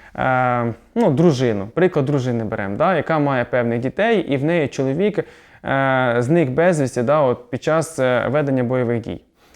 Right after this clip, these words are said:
В такому випадку особі це потрібно для того, щоб отримати якісь, е, додаткові виплати від держави, да, от, оформити статус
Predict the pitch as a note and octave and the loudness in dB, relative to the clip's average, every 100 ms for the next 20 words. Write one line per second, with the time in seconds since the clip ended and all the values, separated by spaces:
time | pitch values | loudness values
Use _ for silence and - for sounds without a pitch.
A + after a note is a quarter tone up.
0 | - - D3 A3 F#3 D3 D#3+ A3+ C4 C4+ | -8 -4 0 4 4 4 2 2 0 0
1 | D#3+ B2 - - D#3+ D#3 A3 F#3 C#3+ - | 2 0 0 -8 -6 0 2 2 2 0
2 | D3 C#3 E3 C#3+ C3+ C3 C#3+ A3+ A#3+ C#3+ | -4 -2 0 0 0 -2 0 0 2 0
3 | - F3+ E3+ D#3 - - G#3 E3+ - B2 | 0 0 2 0 -2 -2 0 0 0 -2
4 | B2 E3+ E3 - C#3 - - - - C#3 | -2 -2 -2 -2 -6 -8 -20 -16 -4 0
5 | C#3 C3+ C3+ D3 C#3 - F#3+ D#3 C3+ C3+ | 2 2 2 0 -2 0 2 4 2 -2
6 | C#3+ C#3+ C3+ B2+ B2 B2 A#2 B2 A#2 A2+ | 0 0 0 0 0 -2 -2 0 0 0
7 | C3 E3+ C#3 B2+ B2+ - F3+ F3 D3 C#3+ | 0 2 0 0 -4 -2 0 0 0 0
8 | C3+ - C3 - C#3+ - | 0 0 0 2 -2 -2